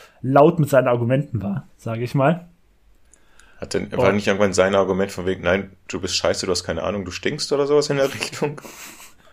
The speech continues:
Speaker 1: Das kam vielleicht dann am Ende auch nochmal, ja.
Speaker 2: Ist er,
Speaker 1: Aber
Speaker 2: ist er jetzt eigentlich in Wyoming?
Speaker 1: Immer noch, aber ich glaub nicht mehr lange. Ich glaub, der kommt jetzt bald schon zurück. Der war jetzt ein halbes Jahr da.
Speaker 2: Krass.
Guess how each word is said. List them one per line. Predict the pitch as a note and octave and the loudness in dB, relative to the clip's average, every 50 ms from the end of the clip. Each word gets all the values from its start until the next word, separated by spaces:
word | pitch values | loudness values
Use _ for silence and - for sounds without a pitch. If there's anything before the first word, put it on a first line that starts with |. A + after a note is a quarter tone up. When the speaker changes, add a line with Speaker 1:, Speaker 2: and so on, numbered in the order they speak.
| - - | -12 -2
Speaker 1:
Das | - D#3+ - - | -2 -2 -2 0
kam | - - E3 D3+ D3+ | 6 8 8 8 8
vielleicht | C#3+ - D#3 D3 | 6 6 6 6
dann | D3 C3+ | 6 4
am | C#3 C#3+ | 4 4
Ende | C#3 C#3 C#3+ C#3+ A#2 | 4 6 8 8 8
auch | A#2 B2 - - | 8 6 4 2
nochmal, | D3+ C3 - C#3+ B2+ A#2+ B2 C3 | 2 2 2 0 -4 -4 -2 2
ja. | D#3 D3+ D3+ - - - - - _ _ - G#3 G3+ F#3+ E3+ - - - - - - - - - - - - _ - - - - - F3+ B3+ D#4 - - - | 0 0 0 0 -14 -20 -20 -20 _ _ -14 -14 -14 -12 -14 -16 -18 -20 -20 -18 -18 -18 -18 -18 -20 -20 -20 _ -20 -20 -20 -14 -12 -12 -10 -10 -10 -6 -2
Speaker 2:
Ist | - - | 2 2
er, | F3 - | 2 2
Speaker 1:
Aber | - D3+ | 2 2
Speaker 2:
ist | C#3+ | 4
er | D3+ F3+ | 4 4
jetzt | G3 - | 4 2
eigentlich | - F#3+ F#3+ | 0 -2 0
in | G3 F#3+ - C#3 | -2 -4 2 4
Wyoming? | B2+ A2+ G#2 G2 G2+ A2+ D3+ G#3 A#3 B3+ B3 - - _ _ _ _ _ _ _ _ _ _ _ _ | 6 6 6 6 4 4 2 2 -2 -4 -6 -12 -20 _ _ _ _ _ _ _ _ _ _ _ _
Speaker 1:
Immer | - - F#3+ G#3+ F#3+ | 0 2 4 6 6
noch, | C#3+ B2+ - | 4 4 2
aber | C#3 C3+ | 0 0
ich | C3+ | 0
glaub | - F3 - | 0 0 2
nicht | G3+ G3 | 2 4
mehr | G#3 F#3+ | 4 6
lange. | F#3 F#3 D3 | 4 4 4
Ich | B2 | 2
glaub, | - - | -2 -2
der | - E3 D#3+ | -2 0 0
kommt | - E3+ E3+ | 0 -2 -4
jetzt | E3 E3 | -4 -4
bald | - F3 F3+ F3 | -2 -4 -4 -2
schon | - G3 F#3 F#3 | -2 -4 -4 -2
zurück. | - F3+ F3+ F3 | -2 -2 -2 -2
Der | F3 - | -4 -6
war | B2+ E3 | -6 -6
jetzt | F#3 - | -4 -2
ein | F#3 | 0
halbes | F3 F#3+ F#3 F3+ - | 2 2 2 2 0
Jahr | - F#3 E3+ | 0 -2 0
da. | C3 B2 A#2 A2+ - _ _ _ _ _ _ _ _ _ - | -2 -4 -8 -10 -14 _ _ _ _ _ _ _ _ _ -16
Speaker 2:
Krass. | - - - - - - - - - _ | -10 -10 -8 -6 -6 -6 -6 -6 -10 _